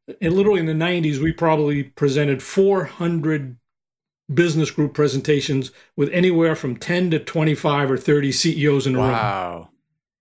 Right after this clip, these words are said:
Speaker 1: And you walk out for this, like, I gave this away for basically free, two hours of how to interview. It's like the fox in the hen house. And I'd walk, "Oh, can you t-, hire this person for me? Hire this per-," I mean, it was like,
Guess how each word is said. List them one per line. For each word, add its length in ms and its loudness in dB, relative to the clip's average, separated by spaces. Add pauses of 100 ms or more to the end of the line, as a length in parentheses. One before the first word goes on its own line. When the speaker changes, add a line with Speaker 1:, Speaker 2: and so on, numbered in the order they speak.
(140)
Speaker 1:
And 100 4
you 100 6
walk 260 0
out 300 0
for 140 -4
this, 280 -4
like, 180 0
I 60 0
gave 220 0
this 120 0
away 200 2
for 120 -8
basically 460 -2
free, 400 0
two 260 2
hours 440 0
of 200 -2 (300)
how 180 0
to 140 0
interview. 380 0
It's 100 -4
like 140 -6
the 80 -2
fox 400 -2
in 60 2
the 60 0
hen 180 0
house. 320 0
And 100 4
I'd 320 2 (320)
walk, 240 0
"Oh, 160 2
can 240 0
you 100 -8
t-, 240 -4
hire 380 0
this 140 0
person 340 -2
for 280 -6
me? 60 -8
Hire 280 2
this 160 2
per-," 180 -4
I 60 -2
mean, 100 2
it 40 2
was 80 0
like, 340 -2